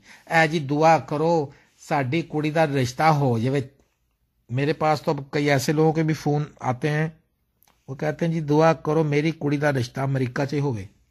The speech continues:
हैं जी, ये वो लोग दुआएं करा रहे हैं जिन, जो खुदा के कलाम को जिन्होंने कबूल ही नहीं किया। जब खुदा मदद करेगा तो बेटी का रिश्ता भी कर देगा,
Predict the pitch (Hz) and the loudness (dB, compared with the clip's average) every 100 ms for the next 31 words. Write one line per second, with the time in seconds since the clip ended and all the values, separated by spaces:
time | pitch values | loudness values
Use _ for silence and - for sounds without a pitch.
0 | _ _ _ _ _ 127 143 165 165 _ | _ _ _ _ _ -6 -4 -4 -6 _
1 | _ _ _ _ _ _ 135 160 135 175 | _ _ _ _ _ _ -2 0 2 2
2 | 190 185 151 156 160 165 147 139 156 190 | 2 0 0 0 0 0 0 2 2 -2
3 | 196 _ 131 117 156 135 160 156 147 143 | -4 _ -6 -2 -2 0 -2 -2 0 0
4 | 175 160 156 143 151 160 147 151 160 156 | 0 0 0 0 0 -2 0 0 0 0
5 | 135 147 160 160 160 143 151 123 - _ | 2 2 4 2 2 0 0 0 -2 _
6 | _ _ _ _ _ _ - 175 156 185 | _ _ _ _ _ _ -2 -2 0 2
7 | 160 196 202 190 208 - 185 190 196 196 | 4 6 4 0 -4 -2 -2 0 -2 -2
8 | 202 175 - _ _ - 180 208 180 185 | -4 -6 -16 _ _ -4 -2 0 0 2
9 | 185 - 214 196 214 208 180 196 190 185 | 2 4 4 4 4 2 0 -2 -2 -6